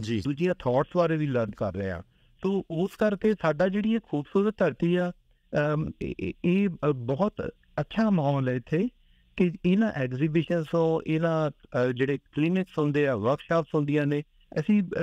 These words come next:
Speaker 2: ਜ਼ਰੂਰ ਕੁਛ ਨਾ ਕੁਛ ਸਿੱਖਦੇ ਹਾਂ। ਔਰ ਜਿੱਦਾਂ ਤੁਸੀਂ ਜ਼ਿਕਰ ਕੀਤਾ ਵੀ, ਅ, improvement,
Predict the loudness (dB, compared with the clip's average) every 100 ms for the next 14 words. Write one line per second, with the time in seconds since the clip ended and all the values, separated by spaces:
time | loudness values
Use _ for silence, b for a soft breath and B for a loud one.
0 | 0 -2 -6 _ _ -10 -4 0 0 2
1 | 0 0 2 2 2 -2 -2 -2 0 0
2 | -2 -10 _ _ 0 0 0 0 0 0
3 | 2 2 0 -2 -2 -2 0 2 2 2
4 | -2 -2 0 0 0 0 0 0 0 2
5 | 0